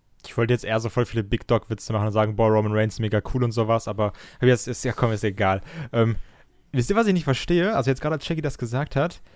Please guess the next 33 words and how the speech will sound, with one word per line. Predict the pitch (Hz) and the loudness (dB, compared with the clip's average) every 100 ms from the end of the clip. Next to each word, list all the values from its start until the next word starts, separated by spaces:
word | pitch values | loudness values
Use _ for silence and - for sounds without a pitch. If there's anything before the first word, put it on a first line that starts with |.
| - | -10
das | 110 - - - - | -8 -8 -10 -12 -10
ist | 135 | -6
eigentlich | 117 175 175 | -4 -4 0
ganz | 151 131 | -2 -2
lustig, | 151 - 135 - | -6 -8 -10 0
weil, | 120 117 | 2 4
ähm, | 113 117 117 104 - - _ _ - | 4 2 0 -4 -10 -20 _ _ -6
du | 131 139 | 2 2
hast | 170 135 | 4 2
The | |
Miz, | 127 202 - - - - - | 4 2 -2 -8 -12 -6 2
der | 151 160 | 4 4
wirklich | 226 175 | -2 -4
nicht | 165 190 | -4 -4
sonderlich | 175 170 156 | -2 -2 -2
stark | 165 165 | -2 -2
dargestellt | 170 185 143 - 110 101 | -2 -2 0 2 4 2
wird, | 107 101 - - - | 0 0 -2 -6 -4
der | 127 131 | 2 4
halt | 139 - - _ | 2 -2 -8 _
auch | - 170 | -6 -2
immer | 175 | 0
so | 156 | 0
ein | 143 | -2
bisschen | 156 160 | -2 0
dazu | 147 - | -2 -2
da | 139 135 143 | -2 -2 -2
ist, | 147 | -2
um | |
verprügelt | 139 131 - 156 131 | -2 2 2 2 -2
zu | - 110 | -2 0
werden. | 117 120 123 196 - - _ _ _ _ _ - | 4 4 2 -2 -6 -16 _ _ _ _ _ -4
Ähm, | 127 123 120 | -2 -2 -6